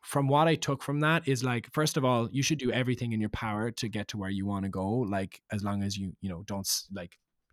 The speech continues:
undermine your values or whatever. But I was a teenager going on a T V show, and it's funny because the amount of people that I respect and the, that I've even met in L A who are like, "Oh, yeah, I did The Voice."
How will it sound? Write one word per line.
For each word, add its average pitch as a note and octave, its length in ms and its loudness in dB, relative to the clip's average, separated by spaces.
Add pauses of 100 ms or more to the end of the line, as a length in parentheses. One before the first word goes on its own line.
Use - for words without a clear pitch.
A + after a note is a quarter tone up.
(120)
undermine G#2+ 440 2
your G2 100 0
values G2 540 2
or G2 80 -2
whatever. F#3 380 -2 (480)
But A2+ 280 2
I C#3 120 4
was D3+ 140 4
a B2 60 0
teenager B2 600 2
going A2+ 240 2
on G2+ 120 0
a F#2 60 0
T G#2 200 -2
V A#2 180 0
show, G2 420 -4
and G#2 280 0 (140)
it's - 140 -4
funny D#3 220 6
because A#2+ 260 2
the A2+ 60 2
amount A#2+ 200 2
of C3 60 -2
people B2 280 0
that A2 120 0
I G#2+ 60 2
respect G2+ 540 0
and G#2+ 140 0
the, G2+ 180 2
that G2+ 140 -2
I've G2 140 0
even G2 200 0
met G2+ 200 0
in G#2+ 100 2
L G2 200 0
A G#2 220 2
who A#2+ 160 2
are A#2 80 2
like, A#2 180 0
"Oh, G#3+ 120 6
yeah, A#3+ 200 2
I D#3 100 4
did F#3 160 2
The A#2+ 80 0
Voice." F#2 400 -2